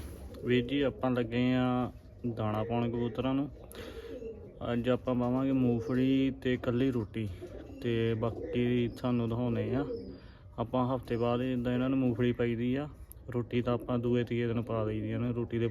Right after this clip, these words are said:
ਭੋਰੇ ਜਿਹਨੂੰ ਕਹਿ ਦਿੰਦੇ ਆ ਆਪਾਂ। ਤੇ ਰਾਤ ਦੀਆਂ ਵੀਹਾਂ ਰੋਟੀਆਂ ਹੁੰਦੀਆਂ, ਮੱਖਣੀ ਲਾ ਕੇ ਆਪਾਂ ਰੱਖ ਦਈਦੀ ਆ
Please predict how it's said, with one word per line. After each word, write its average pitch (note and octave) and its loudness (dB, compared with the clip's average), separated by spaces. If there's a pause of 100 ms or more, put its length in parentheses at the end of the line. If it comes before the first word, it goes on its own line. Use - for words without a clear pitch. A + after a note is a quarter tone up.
ਭੋਰੇ B2 2
ਜਿਹਨੂੰ A2+ 0
ਕਹਿ A#2 0
ਦਿੰਦੇ B2 0
ਆ A#2 0
ਆਪਾਂ। D3 -4 (840)
ਤੇ - -4
ਰਾਤ A#2+ 2
ਦੀਆਂ B2 2
ਵੀਹਾਂ A#2+ 4
ਰੋਟੀਆਂ B2+ 2
ਹੁੰਦੀਆਂ, C3 4
ਮੱਖਣੀ B2 2
ਲਾ A#2+ 2
ਕੇ A#2 0
ਆਪਾਂ A#2+ 0
ਰੱਖ A#2+ -2
ਦਈਦੀ A2+ 0
ਆ C#3+ 0